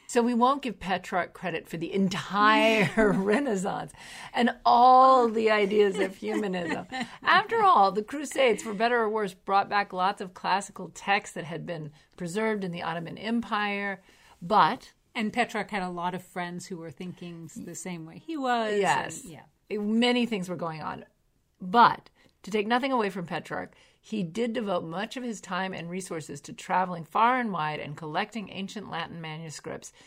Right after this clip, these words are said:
Speaker 1: that otherwise might have crumbled away.
Speaker 2: In particular, Petrarch in thirteen forty-five rediscovered a trove of Cicero's letters that he wrote to his friend Titus Atticus,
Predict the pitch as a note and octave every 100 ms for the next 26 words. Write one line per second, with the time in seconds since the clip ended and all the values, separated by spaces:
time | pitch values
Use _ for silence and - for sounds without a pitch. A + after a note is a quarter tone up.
0 | _ _ F3 - A#3 B3+ G#3 D#3 D3 D3
1 | D#3 D#3 D#3+ D#3 D3 - D3+ C#3+ - A#3
2 | - - - - - - A3+ A3+ A#3 A#3
3 | D#4 E4 D4 A3 F#3 F3+ - - G3+ A3+
4 | - A3+ A3 - F#3 F3+ G3 G3 A3 G3
5 | F#3 F3 E3 - F#3 E3 D#3+ _ _ _
6 | _ F#3 A3 A#3+ B3+ - G3 E3+ E3+ E3+
7 | - - F#3+ F#3+ F3 - - - C4+ A#3+
8 | F#3 D#3 D3 D3+ C#3 C3 C3+ E3 - _
9 | _ _ F3+ E3+ G#3 F#3+ G3+ F#3 G3 F#3+
10 | F#3+ - F3+ F3 - - F#3 F#3 F3+ -
11 | F3+ G3 F#3 C3+ - -